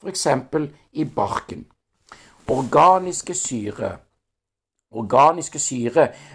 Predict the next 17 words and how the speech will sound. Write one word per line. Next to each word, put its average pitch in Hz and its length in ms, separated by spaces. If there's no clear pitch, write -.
er 131 60
sammen 151 640
med 120 120
de 127 100
organiske 135 600
mineralstoffene 123 1000
en 131 120
stor 180 460
betydning 123 640
av - 160
trykkregulering 139 920
i 120 40
plantecellen. 104 800
De 131 100
organiske 139 640
syrenes 123 800
innvirkning 117 720